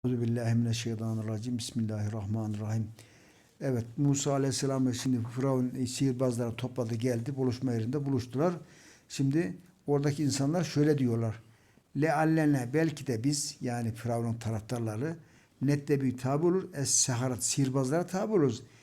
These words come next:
İn kânüm hümül gâlibîn." Eğer sihir-, sihirbazlar galip gelirse, yani Musa Aleyhisselam'ın yenerse, biz de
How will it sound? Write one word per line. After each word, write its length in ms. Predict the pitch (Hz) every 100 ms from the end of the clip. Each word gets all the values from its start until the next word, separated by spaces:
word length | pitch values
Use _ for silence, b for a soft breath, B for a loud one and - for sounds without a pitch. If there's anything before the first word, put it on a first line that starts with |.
| B B B _
İn 220 | 151 160
kânüm 540 | 147 160 147 143 139 123
hümül 320 | 131 143 135
gâlibîn." 580 | 123 127 123 120 120 120
Eğer 160 | 139 135
sihir-, 420 | 117 - 139 139
sihirbazlar 600 | 139 139 135 139 131 135
galip 380 | 123 127 135 123
gelirse, 340 | 143 208 -
yani 180 | 131 117
Musa 220 | 127 -
Aleyhisselam'ın 600 | 127 113 127 123 123 117 B B B _
yenerse, 640 | 135 156 180 - 160 202 B B B _ 185
biz 200 | 147
de 100 | 131